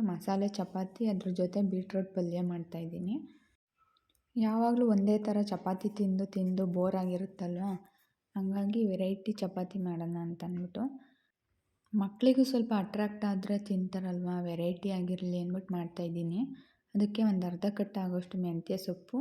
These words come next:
ಸಣ್ಣದಾಗಿ ಹೆಚ್ಕೊಂಡಿದ್ದೀನಿ. ಒಂದು ಗೆಡ್ಡೆ ಬೆಳ್ಳುಳ್ಳಿ ಸಣ್ಣದಾಗಿ ಅದನ್ನು ಜಜ್ಜಿದ್ದೀನಿ. ಅರ್ಧ ಸ್ಪೂನ್ ಗರಂ ಮಸಾಲ, ಅರ್ಧ ಸ್ಪೂನ್ ಜೀರಿಗೆ, ಅರ್ಧ ಸ್ಪೂನು ಚಿಲ್ಲಿ ಪೌಡ್ರು, ಒಂದು ಮುಕ್ಕಾಲು ಸ್ಪೂನ್ ಆಗೋಷ್ಟು ಧನಿಯಾ ಪೌಡ್ರು ತಗೊಂಡಿದ್ದೀನಿ ನಾನಿಲ್ಲಿ.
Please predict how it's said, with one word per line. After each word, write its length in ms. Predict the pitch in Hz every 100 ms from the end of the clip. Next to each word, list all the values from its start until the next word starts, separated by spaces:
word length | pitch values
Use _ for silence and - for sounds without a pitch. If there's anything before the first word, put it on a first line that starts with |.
| 311
ಸಣ್ಣದಾಗಿ 480 | - 185 180 190 185
ಹೆಚ್ಕೊಂಡಿದ್ದೀನಿ. 720 | 175 - 190 180 170 170 202 302 - _ _ _ _ 202
ಒಂದು 220 | 202 208
ಗೆಡ್ಡೆ 260 | 208 185 208
ಬೆಳ್ಳುಳ್ಳಿ 520 | 180 180 185 190 202 339 -
ಸಣ್ಣದಾಗಿ 520 | - 202 180 185 196
ಅದನ್ನು 300 | 185 170 190 202
ಜಜ್ಜಿದ್ದೀನಿ. 680 | 185 170 170 185 185 180 185 277 - _ _ _ -
ಅರ್ಧ 300 | 185 165 208
ಸ್ಪೂನ್ 320 | 214 214 208 190
ಗರಂ 260 | 180 196
ಮಸಾಲ, 340 | 196 185 190 220 240
ಅರ್ಧ 240 | 185 185
ಸ್ಪೂನ್ 320 | 202 - 202 185
ಜೀರಿಗೆ, 480 | 180 214 208 190 233 311 - _ _ _ _
ಅರ್ಧ 260 | 190 180 185
ಸ್ಪೂನು 440 | 208 - 208 196 196
ಚಿಲ್ಲಿ 340 | 190 214 196 220
ಪೌಡ್ರು, 400 | 208 196 190 277 285 - _ _ _
ಒಂದು 160 | 202 202
ಮುಕ್ಕಾಲು 400 | 202 202 226 214
ಸ್ಪೂನ್ 280 | 208 - 202
ಆಗೋಷ್ಟು 380 | 190 185 190 - 254
ಧನಿಯಾ 300 | 190 185 190
ಪೌಡ್ರು 320 | 185 180 -
ತಗೊಂಡಿದ್ದೀನಿ 540 | 175 175 170 165 170 170
ನಾನಿಲ್ಲಿ. 400 | 165 170 170